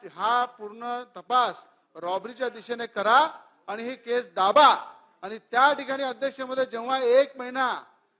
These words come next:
त्या तपासाला कुठेतरी दिशा बदलली, त्यानंतर अमरावतीच्या खासदार, खासदार नवनीत राणा आणि मी सुद्धा देशाचे गृहमंत्री अमित शहाजींकडे गेलो, त्यांना विनंती केली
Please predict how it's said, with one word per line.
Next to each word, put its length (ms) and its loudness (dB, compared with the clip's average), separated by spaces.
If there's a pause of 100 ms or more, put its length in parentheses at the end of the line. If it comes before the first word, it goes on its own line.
(160)
त्या 200 2
तपासाला 580 -6
कुठेतरी 420 -14
दिशा 320 -8
बदलली, 520 0 (480)
त्यानंतर 500 -4
अमरावतीच्या 480 -8
खासदार, 600 -6 (400)
खासदार 320 -8
नवनीत 360 -12
राणा 380 -4 (340)
आणि 180 -12
मी 200 -12
सुद्धा 500 -4 (300)
देशाचे 800 -6 (360)
गृहमंत्री 720 -6 (260)
अमित 280 -6
शहाजींकडे 600 -6
गेलो, 320 -6 (380)
त्यांना 240 -4
विनंती 460 -8
केली 420 -8